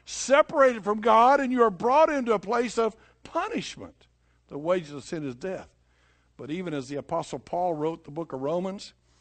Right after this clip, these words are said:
and man, these first, like, three or four chapters of Romans, first three chapters at least, I mean, they are harsh, buddy. If you ever said the book of Romans, it just starts off saying, "You're a sinner." You say, "What's it say next?" "You're a stinking sinner."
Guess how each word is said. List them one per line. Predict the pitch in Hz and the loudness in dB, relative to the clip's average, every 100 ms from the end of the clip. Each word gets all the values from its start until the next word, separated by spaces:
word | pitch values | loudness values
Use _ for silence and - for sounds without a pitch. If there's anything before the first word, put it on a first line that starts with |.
| _ _ _ - | _ _ _ -14
and | 131 | -10
man, | 156 196 | -8 -8
these | 208 185 | -8 -8
first, | - 214 - 196 | -8 -8 -8 -8
like, | 165 - | -10 -8
three | 208 | -10
or | 190 | -10
four | 220 185 | -8 -8
chapters | - 208 196 - 156 | -8 -8 -10 -10 -10
of | 151 170 | -8 -6
Romans, | 196 190 160 | -6 -6 -10
first | - 180 - | -10 -10 -10
three | 185 190 | -12 -12
chapters | - 185 170 135 123 | -10 -10 -8 -10 -12
at | 127 | -8
least, | 160 190 202 _ _ _ _ - | -8 -8 -12 _ _ _ _ -10
I | |
mean, | 143 120 | -8 -6
they | 160 | -6
are | 143 98 | -8 -10
harsh, | - - 156 214 214 180 - - | -14 -8 -4 -4 -6 -8 -14 -16
buddy. | - 135 151 170 _ _ | -12 -8 -8 -10 _ _
If | - | -10
you | 185 | -8
ever | 185 | -8
said | 185 180 | -8 -8
the | |
book | 196 170 | -8 -8
of | 156 | -6
Romans, | 185 185 135 | -6 -6 -10
it | 151 | -10
just | 151 143 | -10 -8
starts | 175 170 175 | -6 -6 -6
off | 165 | -6
saying, | 196 170 - _ - | -4 -6 -8 _ -10
"You're | 165 180 | -4 -4
a | 123 | -4
sinner." | - - 190 214 220 - _ _ _ - _ _ | -6 -6 -4 -4 -8 -12 _ _ _ -20 _ _
You | 139 | -10
say, | - 165 | -4 -2
"What's | 175 175 | -2 -6
it | |
say | 185 175 | -6 -2
next?" | 180 131 - | -2 -4 -6
"You're | 175 151 | -6 -4
a | - | -6
stinking | - 190 208 - 131 110 | -10 -8 -8 -8 -12 -10
sinner." | - 127 117 | -6 -6 -8